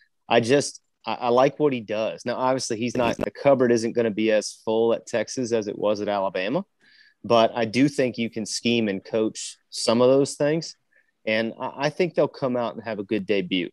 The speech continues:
So I, I like them to cover that eight and a half as well. Um, all right, Florida's opener. They got Florida Atlantic to open the year, and Florida is favored by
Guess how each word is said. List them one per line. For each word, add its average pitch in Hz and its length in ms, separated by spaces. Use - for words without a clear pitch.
So 98 580
I, 123 120
I 131 220
like 143 280
them 131 80
to 117 80
cover 104 280
that 98 160
eight 95 160
and 95 140
a - 20
half 92 220
as 85 160
well. 82 320
Um, 101 420
all 139 80
right, 135 220
Florida's 156 600
opener. 131 580
They 120 160
got 135 200
Florida 123 580
Atlantic 117 420
to 87 80
open 104 300
the 98 80
year, 92 300
and 80 180
Florida 110 420
is - 200
favored 98 440
by 92 200